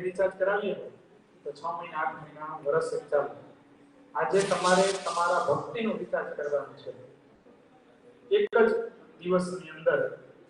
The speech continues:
એક વર્ષનો રિચાર્જ તમારે ભેગો કરવાનો છે. ફક્ત ને ફક્ત તનથી હાજર છો, તમારે મન જે છે, એ પ્રભુના ચરણોની અંદર અર્પણ કરવાનું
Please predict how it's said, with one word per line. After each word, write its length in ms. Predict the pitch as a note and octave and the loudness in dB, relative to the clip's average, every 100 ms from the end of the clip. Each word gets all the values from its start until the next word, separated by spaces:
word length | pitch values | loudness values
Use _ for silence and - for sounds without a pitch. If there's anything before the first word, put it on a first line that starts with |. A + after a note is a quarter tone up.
| - - _ _ - - - | -20 -20 _ _ -20 -20 2
એક 180 | G#3 - E3 | 2 6 8
વર્ષનો 400 | G3 - F3+ F3 | 8 6 2 -2
રિચાર્જ 340 | F3 F#3 F3 - | 0 0 0 -2
તમારે 260 | D#3 D3 C3+ | -2 -2 -2
ભેગો 180 | C#3 D#3+ | -4 -4
કરવાનો 360 | D#3 - A3+ - - | -6 -4 -4 -6 -6
છે. 100 | - - - - - - - | -8 -8 -16 -20 -20 -4 2
ફક્ત 240 | A3 - A3+ | 2 2 -4
ને 60 | F#3 F3 | 0 0
ફક્ત 240 | F3+ - D3 - - - - F#3 | -2 -2 -4 -4 -12 -20 0 4
તનથી 420 | F3+ F#3 G#3 F#3 | 4 2 -2 0
હાજર 260 | F#3 F#3+ F#3+ | 2 -2 -6
છો, 100 | G#3 G3+ G3+ - - _ _ _ | -6 -8 -10 -18 -20 _ _ _
તમારે 300 | D#3+ D#3+ D#3+ D#3 | -6 -4 -4 4
મન 160 | F#3 A3 A3 | 4 4 0
જે 100 | G3 - | -4 -4
છે, 120 | D#3 B2+ - - _ _ | -6 -8 -10 -18 _ _
એ 100 | D#3+ F3+ D#3+ | -8 -6 -4
પ્રભુના 480 | D3 C#3 F3+ F#3 - | -4 -2 -2 -2 -2
ચરણોની 520 | E3+ E3+ E3+ E3+ E3 D#3 E3 | 0 2 2 0 -6 -14 -4
અંદર 260 | E3 E3+ D3 | 0 2 0
અર્પણ 280 | D3+ - - | -2 -6 -10
કરવાનું 400 | - - C3+ - | -10 -10 -10 -18